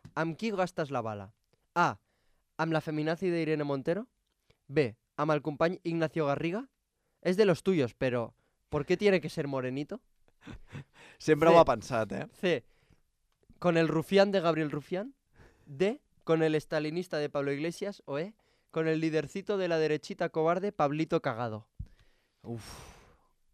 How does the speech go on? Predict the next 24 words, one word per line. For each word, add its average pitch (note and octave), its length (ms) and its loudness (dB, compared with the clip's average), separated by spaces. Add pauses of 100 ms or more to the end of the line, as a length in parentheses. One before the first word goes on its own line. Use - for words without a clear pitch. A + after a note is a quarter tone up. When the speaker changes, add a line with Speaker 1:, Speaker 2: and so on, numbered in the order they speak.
(180)
Speaker 1:
Jo E3 220 0
creo F#3+ 260 -4
que D#3+ 140 -10
con D3 160 -4
Speaker 2:
A - 20 2
veure. B2+ 140 4
Speaker 1:
Ignacio D#3 280 -2
Gar-, B2+ 240 -6 (340)
Garriga, A#2+ 480 -8
eh? D#3 80 -16 (160)
O - 40 -20
sigui, F3 280 -2 (260)
si - 140 -16
em D#3 60 -12
fico F#3 220 -12
a G3+ 40 -6
la F3 140 -6
pell E3 160 -10
de, D3+ 200 -8
de, D3 260 -6
de, C#3+ 320 -10
de C#3 400 -8
Santiago C#3 340 -8
Abascal, E3 420 -6